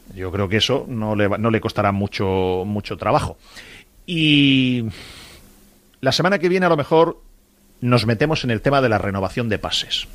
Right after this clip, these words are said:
Renovar el pase con el Valencia es un acto sentimental,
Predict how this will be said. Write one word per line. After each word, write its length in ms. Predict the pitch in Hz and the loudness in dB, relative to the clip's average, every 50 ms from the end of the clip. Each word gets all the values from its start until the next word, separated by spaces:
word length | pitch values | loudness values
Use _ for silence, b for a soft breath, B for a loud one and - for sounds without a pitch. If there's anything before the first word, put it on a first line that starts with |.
| - - - - - - - - - - - B B B B B B B B B B B B - - - - - - - - - - - _ _ _ _ _ - | -20 -20 -20 -20 -20 -20 -20 -20 -20 -20 -20 B B B B B B B B B B B B -18 -18 -20 -20 -20 -20 -20 -20 -20 -20 -20 _ _ _ _ _ -12
Renovar 460 | 131 120 143 143 147 151 165 208 226 | -6 -2 -2 0 0 0 0 0 0
el 100 | 202 175 | -2 -2
pase 460 | - - 185 170 - - 165 156 - | -2 -2 -2 -2 -2 -4 -4 -4 -2
con 160 | - 151 143 143 | -2 -2 0 0
el 80 | 139 | 2
Valencia 600 | 135 135 151 180 180 170 - - 175 175 170 - - - - - _ _ _ _ _ | 2 2 2 0 -4 -6 -4 -2 -2 -2 -2 -4 -10 -20 -20 -20 _ _ _ _ _
es 520 | - 147 139 - - - - - - - - b b b b b b b b b b b b b - - - - - - - - | 0 2 2 2 2 0 0 -2 -4 -8 -14 b b b b b b b b b b b b b -20 -20 -20 -20 -20 -12 -4 0
un 140 | 135 131 | 2 2
acto 240 | 135 131 - - 139 | 2 2 0 0 -2
sentimental, 840 | - - 139 120 110 - 120 107 104 101 - 160 156 185 208 233 | 0 0 -2 -4 -4 -4 -4 -4 -4 -4 -2 -2 0 0 -2 -6